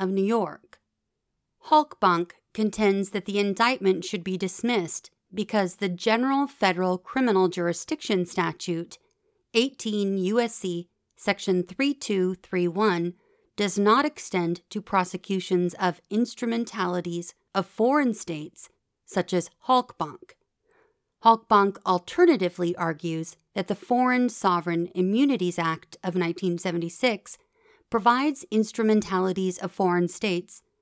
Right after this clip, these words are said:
with absolute immunity from criminal prosecution in U S courts. We disagree with Halkbank on both points.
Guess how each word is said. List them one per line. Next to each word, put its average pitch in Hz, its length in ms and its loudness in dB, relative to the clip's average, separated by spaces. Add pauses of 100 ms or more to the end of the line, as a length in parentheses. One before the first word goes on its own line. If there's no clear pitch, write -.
(140)
with 214 140 0 (140)
absolute 226 680 0
immunity 175 720 0 (180)
from 190 220 0
criminal 233 500 -2
prosecution 175 960 -4 (160)
in 196 220 0
U 160 160 0
S 156 240 -6
courts. - 680 -4 (1120)
We 247 220 0
disagree 208 580 0
with 180 240 -4
Halkbank 180 680 0 (100)
on 196 280 2
both 240 400 -2
points. - 640 -4